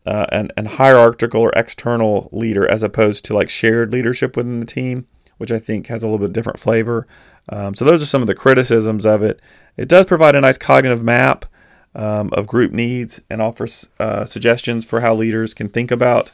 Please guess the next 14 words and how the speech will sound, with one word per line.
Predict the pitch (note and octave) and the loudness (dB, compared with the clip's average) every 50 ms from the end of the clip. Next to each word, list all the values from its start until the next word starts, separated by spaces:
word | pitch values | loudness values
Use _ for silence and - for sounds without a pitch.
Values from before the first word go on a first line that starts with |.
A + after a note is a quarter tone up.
| _ _ _ _ _ _ _ _ | _ _ _ _ _ _ _ _
what | - A#2+ A#2+ | 0 2 2
they | - A2+ | 2 0
need | A2+ A2 G2 | 0 0 -2
to | A2+ | -2
do | G#2 G2+ A#2+ A#2+ A#2 | -2 0 0 0 0
in | A2+ | 0
terms | A#2 A#2+ G#2+ | -2 -2 -4
of | G#2+ | -4
decision | G2+ - - A2+ A#2 A#2 A2+ | -6 -4 -4 -2 -2 -2 -2
making | A#2 A#2+ A#2+ A#2 A#2+ | -4 -4 -4 -6 -6
for | B2 | -6
the | A#2+ A2 | -6 -6
team. | - - - B2 B2 A#2+ B2 A#2 A2+ - - _ _ _ _ _ _ _ _ _ _ _ - | -8 -8 -6 -6 -6 -4 -6 -8 -10 -14 -20 _ _ _ _ _ _ _ _ _ _ _ -10
Um, | F#2+ G#2+ G#2+ G#2 G2+ G#2 G#2 G#2 G2+ G2 - | -6 -4 -4 -2 -2 -4 -4 -6 -8 -10 -12